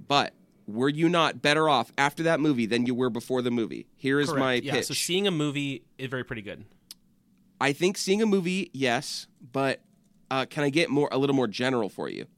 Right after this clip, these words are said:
Speaker 1: and, and move it
Speaker 2: Recognition.
Speaker 1: to activities for very quite lit?
Speaker 2: Uh-huh.
Speaker 1: taking a halftime.
Speaker 2: Okay.
Speaker 1: Is that very pretty good? 'Cause sometimes the halftime knocks you out.
Speaker 2: Yeah, that's the thing. It has to be a good halftime.
Speaker 1: Yeah, yeah, yeah. Okay.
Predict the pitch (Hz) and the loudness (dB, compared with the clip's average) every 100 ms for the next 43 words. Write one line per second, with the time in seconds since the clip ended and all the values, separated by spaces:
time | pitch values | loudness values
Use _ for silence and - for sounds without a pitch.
0 | _ - 123 - 123 113 113 120 113 120 | _ -2 0 0 0 2 2 2 0 -4
1 | - 117 110 - 117 110 - 110 113 107 | -4 -2 -2 -4 -6 -6 -4 -4 -2 -4
2 | - - 113 104 95 107 104 110 64 107 | -6 -6 -4 -2 -2 -4 -4 -4 -4 -4
3 | 147 _ _ _ _ _ - 123 120 202 | -4 _ _ _ _ _ -12 -6 -4 -2
4 | 285 285 147 - 139 151 - - 92 50 | 0 2 0 -2 -2 0 -2 -8 -10 -10
5 | - - _ _ _ _ - 214 170 120 | -14 -18 _ _ _ _ -2 -2 -2 -6
6 | - 175 202 226 240 220 233 233 190 165 | -2 0 4 6 4 4 0 -2 -2 -2
7 | 180 180 151 143 143 160 131 127 - 120 | 0 2 0 2 0 2 0 0 0 0
8 | 120 - _ _ 165 208 180 143 170 165 | 0 -2 _ _ -8 -4 -2 -2 -6 -8
9 | - 196 170 143 165 - 160 147 139 120 | -8 -6 -6 -6 -10 -10 -10 -8 -6 -8
10 | 147 160 - 117 82 - _ _ - 127 | -10 -12 -14 -16 -18 -20 _ _ -4 0
11 | 110 107 92 71 120 - | 2 2 0 -2 -4 -4